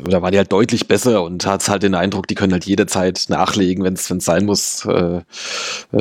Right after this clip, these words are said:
und dann war das zwei eins eigentlich ein sehr schmeichelhaftes Ergebnis für uns und während jetzt das null drei, äh, sehr bitter klingt.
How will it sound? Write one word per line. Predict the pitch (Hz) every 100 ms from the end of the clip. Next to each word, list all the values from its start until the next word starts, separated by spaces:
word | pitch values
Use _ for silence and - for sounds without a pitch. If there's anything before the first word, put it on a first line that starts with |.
| 107 82
und | 90
dann | 92
war | 87
das | 90 85
zwei | - 90
eins | 92 95
eigentlich | 92
ein | 95
sehr | 92
schmeichelhaftes | 85 90 98 104 87 -
Ergebnis | 85 95 - -
für | -
uns | 92 104 - 98
und | 90
während | - 90
jetzt | 92 -
das | 95
null | 104 95
drei, | - 85 95 95
äh, | 85 95
sehr | 87 90
bitter | 98 98
klingt. | 95 92 85